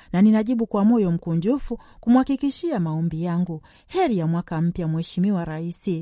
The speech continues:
Ndivyo Baba Mtakatifu Francisco alianza kusema mara baada ya tafakari na sala ya Malaika wa Bwana, Jumatano tarehe mosi Januari elfu mbili na ishirini na nne, akiwa katika dirisha la jumba la kitume mjini Vatikani.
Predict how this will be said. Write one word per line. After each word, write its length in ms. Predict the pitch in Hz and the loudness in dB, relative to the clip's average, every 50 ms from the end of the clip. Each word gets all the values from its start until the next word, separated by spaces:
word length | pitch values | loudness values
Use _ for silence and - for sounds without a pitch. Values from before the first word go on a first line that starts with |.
| - - _ _ - | -8 -12 _ _ 0
Ndivyo 500 | 196 175 160 165 170 165 147 185 208 240 | 2 4 4 4 2 2 2 2 0 2
Baba 240 | 208 226 226 226 220 | 2 2 4 6 4
Mtakatifu 320 | 220 233 220 233 240 226 | 4 4 2 0 -2 0
Francisco 500 | - 254 262 - 339 330 - - 285 262 - - - - | 0 0 0 2 0 -2 -2 -2 -4 -6 -6 -10 -12 -6
alianza 460 | - 160 208 247 277 302 294 262 277 | -2 0 0 2 2 2 2 2 0
kusema 460 | 262 - 262 - - 302 240 202 175 165 | -2 -2 -4 -2 0 2 2 4 4 2
mara 300 | 175 175 170 165 170 160 | 0 0 -2 -4 -4 -4
baada 340 | 165 170 175 220 262 269 | -2 0 0 0 0 0
ya 120 | 254 240 247 | 0 0 0
tafakari 680 | - 247 240 - 247 240 - 277 262 240 214 180 156 156 - - _ - | 0 -2 -2 -2 -4 -4 -2 0 0 2 0 0 -2 -6 -10 -16 _ -4
na 120 | 165 156 160 | -2 -2 0
sala 220 | - 233 254 254 | 0 0 0 2
ya 60 | 208 | 2
Malaika 360 | 180 165 165 165 160 - 180 | 2 2 0 -2 -4 -4 -6
wa 100 | 160 156 | -6 -4
Bwana, 300 | 156 185 190 180 170 165 - _ - - - - | -2 0 0 0 0 -2 -4 _ -20 -20 -8 0
Jumatano 520 | 165 214 233 233 233 - 285 262 254 247 | 4 6 6 6 6 4 4 4 4 4
tarehe 260 | 226 - 233 226 226 226 | 4 2 2 2 4 6
mosi 400 | 226 240 302 311 247 - - 165 | 6 6 6 4 2 0 -4 -4
Januari 300 | 160 170 175 175 170 175 | -2 -2 -2 -2 -2 -4
elfu 140 | 170 - | -4 -4
mbili 140 | 175 165 165 | -4 -4 -4
na 80 | 165 165 | -4 -4
ishirini 240 | 165 - - 170 160 | -4 -2 -2 -2 0
na 80 | 175 | 2
nne, 260 | 208 262 262 226 214 - - - - - - | 4 4 4 2 0 -4 -8 -18 -20 -6 -4
akiwa 360 | 214 247 - 320 330 311 277 | -4 -2 0 0 0 0 0
katika 300 | - 240 - - 254 233 | 0 -4 -4 -2 -2 -2
dirisha 420 | 214 226 220 262 240 - - 196 | 0 0 2 0 0 0 -2 -4
la 120 | 175 170 175 | -4 -4 -2
jumba 240 | 170 190 185 180 | -2 0 0 0
la 120 | 170 160 170 | -2 -4 -4
kitume 360 | - 175 170 247 269 269 208 | -6 -8 -6 -2 0 0 0
mjini 220 | 180 151 170 165 156 | 0 -2 -2 -4 -6
Vatikani. 560 | 165 160 - - - 196 185 180 180 170 165 | -6 -8 -10 -10 -8 -4 -4 -2 -2 -4 -4